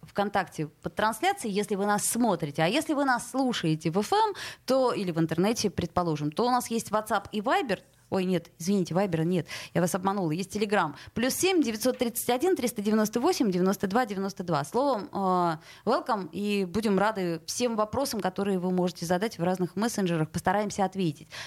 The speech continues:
И если уж совсем не терпится, то, правда, можно позвонить.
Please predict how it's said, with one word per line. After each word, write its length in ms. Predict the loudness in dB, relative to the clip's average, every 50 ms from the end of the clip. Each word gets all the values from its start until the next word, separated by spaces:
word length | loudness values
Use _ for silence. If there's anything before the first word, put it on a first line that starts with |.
| -6 -2
И 80 | 0 2
если 240 | 2 2 2 0 -2
уж 100 | -2 0
совсем 460 | 0 0 0 2 0 0 0 0 -4 -6 -6 -4 -2 0 0
не 120 | 0 0
терпится, 460 | 2 0 0 0 -2 -6 -6 -6 -4
то, 100 | -4 -2
правда, 280 | 0 2 0 0 0 -2
можно 260 | -4 -2 0 -2 -2
позвонить. 460 | -2 -2 -2 -2 0 -2 -2 -6 -12